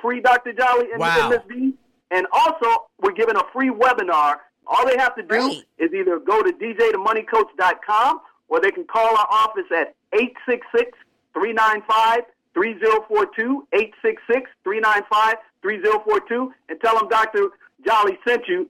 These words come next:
Speaker 1: and they'll get that special satisfaction guarantee. And here, here's the thing that I'm excited about is that over the past twenty years, we have helped over twenty thousand people become consumer debt free, increase their financial independence,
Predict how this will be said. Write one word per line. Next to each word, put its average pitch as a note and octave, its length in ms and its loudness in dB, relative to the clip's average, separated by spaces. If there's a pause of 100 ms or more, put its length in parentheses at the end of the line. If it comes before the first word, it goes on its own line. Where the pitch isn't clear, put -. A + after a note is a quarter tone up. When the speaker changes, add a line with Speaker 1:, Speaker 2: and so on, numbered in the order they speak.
Speaker 1:
and D#3+ 120 -8
they'll G3 200 2
get G3+ 240 -2
that F#3+ 260 0
special F#3+ 500 -2 (240)
satisfaction F#3 600 2
guarantee. E3+ 640 -2 (300)
And G3 180 0
here, A#3 200 -2
here's E4+ 200 0
the D#4 80 -8
thing C4 220 -6
that A3 100 2
I'm A#3+ 120 0
excited A3 420 0
about G#3+ 300 2 (100)
is D#3 60 -16
that F3+ 300 0 (100)
over C#4+ 320 2
the A#3+ 80 0
past A3+ 400 -2 (160)
twenty A3+ 260 0
years, F#3 440 0 (480)
we A#3 160 -6
have A3+ 160 0
helped G#3+ 260 0
over D#3+ 200 -2
twenty A#3 500 0 (120)
thousand F#3+ 540 0
people C3+ 560 -4 (200)
become D#3+ 500 -2
consumer B3 480 -2
debt A3+ 320 0
free, F#3+ 360 -2 (320)
increase G#3 480 -2
their F3+ 140 0
financial A3 460 -2
independence, G3 580 -2